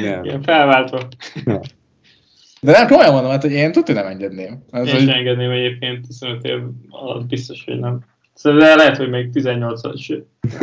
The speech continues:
Speaker 1: <laughs> Tizennyolc fölött az valami nincs beleszólásod, szóval.
Speaker 3: A lófasz
Speaker 2: Ó,
Speaker 3: nincs.
Speaker 2: akkor addig.
Speaker 3: <laughs> Szeretnél pénzt kapni? Akkor nincs TikTok.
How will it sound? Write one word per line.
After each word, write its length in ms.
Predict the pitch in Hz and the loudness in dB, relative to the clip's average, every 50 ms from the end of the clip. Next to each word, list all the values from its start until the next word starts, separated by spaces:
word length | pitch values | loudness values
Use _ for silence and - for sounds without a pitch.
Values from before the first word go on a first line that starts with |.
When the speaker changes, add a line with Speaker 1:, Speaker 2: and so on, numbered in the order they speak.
| 196 185 135 - 180 143 135 131 | -2 -2 0 0 -2 -4 -4 -6
Speaker 1:
<laughs> 800 | - _ _ _ _ - - - - 190 202 196 139 135 - 123 | -12 _ _ _ _ -18 -6 -2 0 0 0 0 -2 -4 -4 -6
Tizennyolc 420 | 120 120 123 123 123 123 123 - | -6 -4 -2 -2 -2 -2 -4 -4
fölött 220 | - 120 123 120 117 | -2 0 0 0 -2
az 120 | 120 117 | -4 -4
valami 260 | 107 98 98 101 104 | -2 -2 -2 -2 -4
nincs 180 | 110 113 104 98 | -4 -4 -4 -4
beleszólásod, 840 | 92 85 85 85 - 95 92 92 87 85 - - - 92 95 - - | -2 -2 -4 -4 -4 -8 -8 -8 -8 -8 -8 -6 -6 -8 -8 -8 -10
szóval. 340 | - - - 60 60 127 135 - _ _ _ - - - - - - - - - - - _ _ _ | -12 -12 -12 -12 -12 -14 -16 -20 _ _ _ -12 -12 -10 -10 -10 -10 -12 -14 -16 -20 -20 _ _ _
Speaker 3:
A 80 | - 123 | 4 6
lófasz 380 | 117 139 147 143 139 156 156 151 | 6 8 8 8 8 6 6 6
Speaker 2:
Ó, 60 | 147 | 6
Speaker 3:
nincs. 120 | 147 170 | 6 6
Speaker 2:
akkor 240 | 156 156 - 175 170 | 6 6 6 6 8
addig. 420 | 170 160 151 139 135 143 139 139 - - - - 151 - - - - 135 | 8 8 6 6 4 4 4 4 2 0 -2 -2 -4 -2 2 4 6 6
Speaker 3:
<laughs> 460 | 143 - - - 135 - - 139 135 | 6 6 4 2 0 -2 -4 -6 -2
Szeretnél 460 | - - 175 170 175 185 180 185 196 196 | 4 8 10 10 10 10 8 8 6 6
pénzt 380 | 190 - 151 165 180 185 185 | 8 6 6 6 6 4 4
kapni? 400 | - 185 170 - 156 131 110 104 | 4 4 4 4 0 -4 -2 0
Akkor 540 | - 143 160 - - - 185 170 165 160 143 | 2 2 0 0 0 -2 0 0 0 0 0
nincs 180 | 147 160 139 135 | -2 -2 -2 -2
TikTok. 420 | - - 101 - _ - 92 87 | -4 -6 -14 -14 _ -10 -10 -10